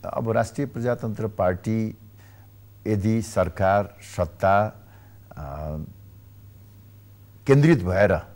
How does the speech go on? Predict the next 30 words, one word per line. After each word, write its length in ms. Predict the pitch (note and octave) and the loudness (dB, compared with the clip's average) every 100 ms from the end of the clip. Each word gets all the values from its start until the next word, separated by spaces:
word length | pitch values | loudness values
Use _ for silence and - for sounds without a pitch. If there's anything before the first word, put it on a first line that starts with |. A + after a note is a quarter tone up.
| - - - - - - - | -20 -20 -20 -20 -20 -20 -18
राजनीति 680 | - F2 F#2 G2 G2 F#2 G2 | -14 -4 0 0 0 -4 -6
गर्ने 400 | F2 F2+ F#2 F2 | -2 -2 0 -4
हो 260 | D#2+ F2+ E2+ | -2 -4 -4
भनेदेखि 600 | D#2 E2+ D#2+ D#2+ F2+ D#2+ | -4 -4 -4 -4 -6 -2
त 220 | F#2 E2+ - - - | -2 -2 -10 -20 -20
हामी 240 | - F#2+ A#2+ | -6 -2 0
यो 80 | A2 | 2
बाटोबाट 460 | G2+ F#2+ G2 F#2 | 0 0 -4 -4
हिँड्दै 340 | F#2 E2+ F2 D3+ | -4 -2 -2 -2
हिँड्दैनथ्यौँ 600 | G2+ D2+ D2+ D2+ - C#2 | -2 -6 -8 -10 -12 -8
नि। 180 | G#2 - - - - - - - - | -8 -8 -16 -20 -20 -20 -20 -18 -4
हिजो 280 | G2+ A#2 C3+ | 0 2 2
जति 280 | A2+ A2 A2+ | 2 -2 -2
बेला 220 | A#2 A#2 | 0 0
हामीले 380 | D#2+ F#2 G2+ G#2+ | 0 -4 -2 -2
यो 180 | G2 | -2
एजेन्डा 460 | G2 F#2 F#2 F#2 F#2 | -2 -2 -4 -2 -2
बोकेर 400 | E2 E2+ D#2+ E2+ | -2 -4 -2 -4
हिँड्यौँ, 420 | D#2+ D#2+ E2+ D2+ - - - - - - - - - - | -4 -4 -4 -4 -10 -18 -20 -20 -20 -20 -20 -20 -20 -16
संसदको 640 | - C3 C3 D3+ - C#3+ | -2 0 0 -2 -2 -4
कुरा 220 | - A2+ | 2 2
त 120 | G2 | 2
परै 320 | F2+ F#2+ F#2 | -2 0 2
जाओस्, 540 | F2+ D#2 D#2 - - - - G2 | 0 -2 -2 -6 -8 -20 -10 -2
मन्त्री 440 | G#2+ A2 A2+ A#2+ | -2 -2 -2 -4
प्रधानमन्त्रीको 840 | A#2 F#2 F#2 G2+ G2 F2 F#2+ F#2 | -4 -4 -2 -2 -2 -4 -8 -8
कुरा 240 | F2 F2+ E2 | -6 -4 -4
त 100 | E2+ | -6
परै 340 | - E2+ G2 | -4 -2 0
जाओस्, 420 | E2 D#2 E2+ - | -2 -4 -4 -8